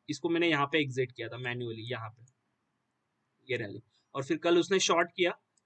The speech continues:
और वो उसने यहाँ पे long किया, तो ये cost to cost निकला और अभी ये प्रॉफिट में चल रहा है, कुछ, अ, एट या टेन थाउजेंड के profit में चल रहा है। So that, that like a fifteen minutes time frame, कि यहाँ पे पन्द्रह मिनट बड़ा time frame मैंने यूज़ किया। ये दोनों signal जब भी green रहेंगे,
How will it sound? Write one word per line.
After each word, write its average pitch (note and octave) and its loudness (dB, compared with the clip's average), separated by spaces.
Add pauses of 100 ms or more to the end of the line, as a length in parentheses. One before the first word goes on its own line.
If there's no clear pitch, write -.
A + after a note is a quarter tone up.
(120)
और D#3 4
वो E3 8
उसने F3 4
यहाँ D#3+ 6
पे F#3+ 4
long D3+ 4
किया, C3+ -4
तो C#3 0
ये D#3+ 4
cost D#3+ 6
to F#3 4
cost F#3 6
निकला D#3+ -2
और F3+ 2 (100)
अभी E3+ 4
ये G3 12
प्रॉफिट F#3 2
में F#3+ 2
चल E3+ 4
रहा A#2+ -10
है, A2 -18 (220)
कुछ, D3 -8
अ, B2+ 0 (360)
एट D#3 4
या E3+ 8
टेन D#3 2
थाउजेंड D#3+ 0
के E3+ 0
profit C#3+ -4
में C#3+ -2
चल B2+ -6
रहा - -16
है। - -20 (440)
So F3 0
that, D#3 6 (140)
that F3+ 4
like G3+ 4
a A#3 2
fifteen G#3+ 2
minutes F#3+ 2
time C3+ 4
frame, C3 -10
कि C#3+ 0
यहाँ D#3+ 4
पे F3 -10 (100)
पन्द्रह F#3+ 6
मिनट E3 2
बड़ा E3+ 10
time F3+ 6
frame E3+ 2
मैंने D3 0
यूज़ C3 -6
किया। B2+ -8
ये C#3+ 2
दोनों D3+ 2
signal F3 2
जब E3+ 2
भी F3 0
green E3+ 4
रहेंगे, D3+ 2